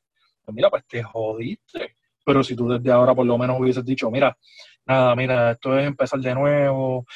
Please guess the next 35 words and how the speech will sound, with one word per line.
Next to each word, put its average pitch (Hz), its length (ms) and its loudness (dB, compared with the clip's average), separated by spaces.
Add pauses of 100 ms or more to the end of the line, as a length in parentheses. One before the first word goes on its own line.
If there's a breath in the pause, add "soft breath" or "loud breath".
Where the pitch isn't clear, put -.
(140 loud breath)
aquí 123 220 -4
fallaron 135 480 2
dos 120 180 -2
partes, 139 380 4
nosotros 117 340 -8
somos 135 220 -4
responsables 127 580 -2
aquí 120 240 -4
de 117 320 0
esto, 143 380 -2 (280 loud breath)
nosotros 123 220 -4
lo 131 100 2
que 131 120 -2
queremos 135 360 0
es 135 120 -4
que 139 100 -6
tengamos, 127 420 0 (360 soft breath)
eh, 120 600 0
jugadores 120 440 2
que 143 100 -4
nos 131 140 -2
puedan 127 260 0
representar, 123 720 -2
yo 135 160 -2
creo 117 160 -2
que, 127 80 -2
pues, 117 120 -4
esto 135 100 -10
es 131 40 -6
un 123 60 -8
chamaco 123 400 -2
joven, 139 560 4
que 120 120 -6
quizás, 110 300 -8
pues, 139 140 -2